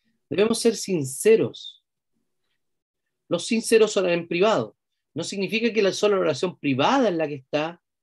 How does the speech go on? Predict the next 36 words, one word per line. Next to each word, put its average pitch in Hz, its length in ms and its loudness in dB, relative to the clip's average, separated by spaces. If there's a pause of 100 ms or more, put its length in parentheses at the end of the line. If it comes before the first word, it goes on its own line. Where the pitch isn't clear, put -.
(120)
eh, 139 360 0
a, 147 100 -10
a, 139 420 -12
a, - 140 -14
eh, 123 440 -4 (100)
eh, - 220 -10
la 127 160 -2
que 147 80 0
es 147 40 0
apropiada, 135 640 0 (240)
sino 175 460 -2
que 160 400 0 (1120)
lo 135 120 2
que 131 100 0
nos 131 100 0
está 151 140 0
diciendo 175 320 -2
Jesús 160 340 -8
es 180 60 0
la 160 100 2
actitud 165 520 -2
correcta 214 440 2
de 156 80 2
la 151 60 0
oración. 127 400 -4
"Pero 147 180 0
tú 214 100 -4
cuando 208 320 4
ores, 214 440 4
entra 156 240 -6
en 160 80 -10
tu 208 60 0
aposento 165 720 -6
y 127 80 -8
con 107 160 -8
las - 120 -18